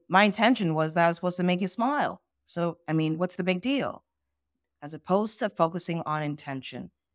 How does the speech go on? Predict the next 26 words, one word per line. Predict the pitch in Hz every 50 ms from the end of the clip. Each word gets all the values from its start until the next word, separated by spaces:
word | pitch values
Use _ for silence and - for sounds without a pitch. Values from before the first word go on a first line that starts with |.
| _ _ _
shift | - - - - 208 208 208 -
the | - 202
focus | - - 185 170 170 - 165 -
to | - - 160
what's | 147 170 180 180 -
the | - 175 151 - -
impact. | 143 139 135 - - - - - _ _ _ _ _ _ _ _ _ _ _ -
So | - - 139 135 135 - -
even | 180 190 208 226 220 202
though | 196 190 185 175 170 -
I | 160 160 156
meant | 147 147 151 151 147 - -
well, | 139 135 135 135 139 160 180 - _ _ _ _ _ _ _ _ _ _ _ _ _ _ _ _ _ _ -
I | 160 165
offended | 165 160 - 156 143 139 131 135 - -
you, | - 147 147 _ _ _ _ _ _ _ _ -
and | - 165
I'm | 170
sorry | 170 - - - 160 147 143 143
for | 143 - 139 135
that. | 139 143 - - _ _ _ _ _ _ _ -
And | 160 160 165
now | 175 180 190 202 208
I | 208 208 202
know | 185 170 170 175 180
better, | 175 175 175 185 180 175 208 202